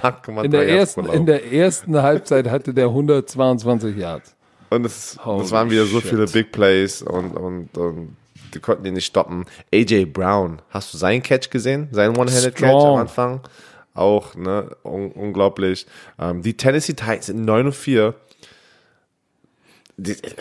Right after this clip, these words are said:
Speaker 1: wer hätte das gedacht vor drei Jahren, dass man, dass man so positiv jede Woche über die Tennessee Titans spricht? Das ist unfassbar. Ich ke-, ich kenn das nicht, weil ich war in der gleichen Division und wir haben die, und wir haben die Titans, das war, die waren einfach nicht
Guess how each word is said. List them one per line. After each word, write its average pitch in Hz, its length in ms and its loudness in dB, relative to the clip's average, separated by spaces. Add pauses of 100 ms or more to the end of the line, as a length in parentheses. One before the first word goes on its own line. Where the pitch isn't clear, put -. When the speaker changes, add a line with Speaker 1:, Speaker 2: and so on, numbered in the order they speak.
(220)
Speaker 1:
wer 127 120 2
hätte 208 240 -2
das 170 160 -2
gedacht 123 340 0
vor 123 140 -2
drei 101 340 2
Jahren, 117 160 4
dass 104 160 -2
man, 98 240 -4
dass 101 240 -4
man 104 140 -4
so 127 100 4
positiv 127 720 0
jede 120 320 0
Woche 123 220 0
über 113 180 0
die 107 80 -2
Tennessee 113 360 -2
Titans 120 300 -2
spricht? - 320 -12
Das 92 100 -16
ist 98 120 -16
unfassbar. 113 480 -4
Ich 95 120 -8
ke-, 123 100 -4
ich 123 160 -6
kenn 151 180 0
das 127 140 -4
nicht, 107 140 -6
weil 104 120 4
ich 98 60 -2
war 113 100 4
in 120 60 -2
der 117 100 2
gleichen 113 280 0
Division 107 440 -4
und 101 80 -6
wir 101 120 2
haben 101 100 0
die, 101 180 -4 (440)
und 90 120 -8
wir 101 120 2
haben 104 120 -2
die 101 80 -2
Titans, 113 560 -2
das - 220 -8
war, 98 160 -2
die 101 180 -6
waren 104 200 0
einfach 101 320 -4
nicht 101 400 -8